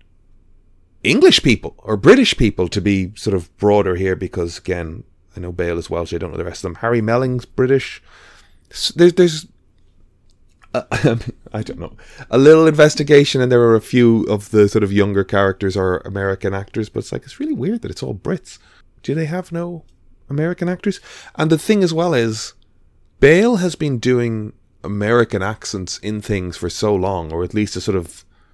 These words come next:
like, general American thing that you don't really know where he's supposed to be from, that, like, I don't blink twice when I see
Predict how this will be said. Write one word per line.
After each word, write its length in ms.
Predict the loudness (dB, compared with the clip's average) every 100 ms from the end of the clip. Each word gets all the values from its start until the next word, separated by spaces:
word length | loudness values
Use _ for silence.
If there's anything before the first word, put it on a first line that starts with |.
| _ -10
like, 200 | -10 -6
general 400 | -2 0 0 0
American 480 | 0 2 0 0 -4
thing 220 | -4 -4
that 80 | -6
you 120 | -6
don't 260 | -4 -4
really 200 | -4 -4 -2
know 200 | -2 -2
where 260 | 0 0
he's 120 | -2 -6
supposed 280 | -6 -6 -6
to 60 |
be 140 | -8 -8
from, 320 | -6 -6 -6 -14 _ _ _
that, 120 | -4 0
like, 380 | -2 -2 -16 _ _ _ _ _
I 100 | -6
don't 280 | 0 0 -2 _ _ _ _ 2
blink 400 | 2 2 -4 -14
twice 600 | -8 2 2 2 -2 -6
when 140 | -6
I 80 | -6
see 480 | -6 -4 -4 -6